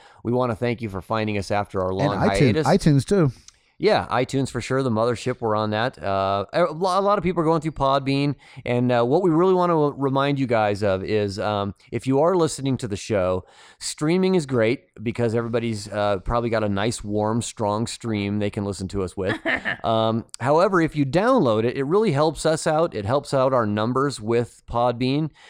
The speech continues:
Speaker 1: Um, we'd like to try and get some advertising going here. Nothing super crazy, but, um, it'll give us a little,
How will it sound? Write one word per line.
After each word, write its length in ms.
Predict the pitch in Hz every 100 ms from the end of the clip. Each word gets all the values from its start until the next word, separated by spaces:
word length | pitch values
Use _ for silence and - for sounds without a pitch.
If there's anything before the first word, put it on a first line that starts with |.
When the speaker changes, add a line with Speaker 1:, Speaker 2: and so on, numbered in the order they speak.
| - -
Speaker 1:
Um, 460 | - 107 107 104 104
we'd 160 | 107 104
like 160 | 110
to 60 | -
try 200 | - 113
and 80 | 107
get 140 | 104
some 100 | 107
advertising 640 | 90 101 110 117 117 110
going 300 | 107 107 110
here. 120 | 110 113
Nothing 280 | 101 95 87
super 340 | - 110 95
crazy, 500 | - 101 87 87 107
but, 320 | - 98 90
um, 320 | 104 101 98 -
it'll 220 | 113 107
give 260 | 95 127 120
us 160 | 110
a 60 | 110
little, 360 | 110 110 107